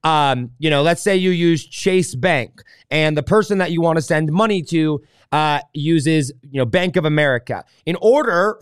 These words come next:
for me to send that person money, guess what?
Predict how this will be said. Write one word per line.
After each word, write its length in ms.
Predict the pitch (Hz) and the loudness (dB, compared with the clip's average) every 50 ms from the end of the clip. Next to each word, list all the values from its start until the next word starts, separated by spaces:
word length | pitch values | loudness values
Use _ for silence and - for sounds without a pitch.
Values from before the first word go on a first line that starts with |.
| - - | -6 -2
for 200 | 196 196 190 170 | 0 0 0 0
me 480 | 165 170 196 247 240 214 196 202 226 180 | 0 -2 -4 -2 -2 0 0 -2 -4 -4
to 140 | - 180 | -6 -8
send 380 | 156 - - 202 190 214 220 180 | -6 -4 -2 -2 -2 -2 -2 -2
that 240 | 202 196 196 - - | -4 -4 -4 -4 -6
person 340 | 180 185 175 - - 175 160 | -6 -6 -6 -6 -8 -8 -8
money, 580 | 160 170 196 202 180 156 143 165 214 233 226 _ _ _ _ _ _ _ _ - | -6 -4 -2 -2 -2 -4 -4 -6 -8 -8 -10 _ _ _ _ _ _ _ _ -4
guess 220 | 190 190 170 - | -2 -2 -2 -2
what? 320 | 170 170 120 87 - _ | -2 -4 -4 -4 -6 _